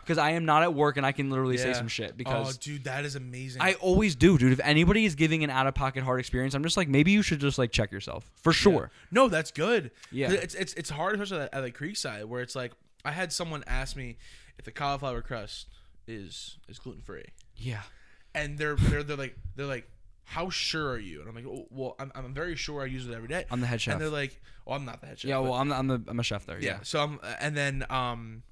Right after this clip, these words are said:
Speaker 2: yeah, and they're like, "Well, like, you know, how much schooling do you have with all this?" And I'm like,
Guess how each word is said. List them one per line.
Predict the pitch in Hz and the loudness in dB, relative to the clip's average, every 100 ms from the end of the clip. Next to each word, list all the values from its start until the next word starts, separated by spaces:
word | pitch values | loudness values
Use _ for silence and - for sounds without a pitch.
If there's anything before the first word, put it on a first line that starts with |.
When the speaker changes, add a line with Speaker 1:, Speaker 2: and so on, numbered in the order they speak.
| - - - - - | -20 -20 -20 -16 -6
Speaker 2:
yeah, | 185 | -4
and | 139 | -2
they're | 147 | -2
like, | 143 127 - - - - - - - | -2 -4 -8 -12 -16 -20 -20 -20 -10
"Well, | 156 156 147 - - - - - - - _ _ - _ _ _ | -4 -2 -2 -6 -16 -20 -20 -20 -20 -20 _ _ -20 _ _ _
like, | 139 135 - | -10 -10 -10
you | 135 | -10
know, | 151 | -8
how | 170 | -8
much | 165 | -8
schooling | - 160 185 | -8 -10 -8
do | |
you | 131 | -8
have | 131 113 | -10 -12
with | 113 | -14
all | 113 | -16
this?" | 104 - | -16 -12
And | 131 | -8
I'm | |
like, | 135 | -8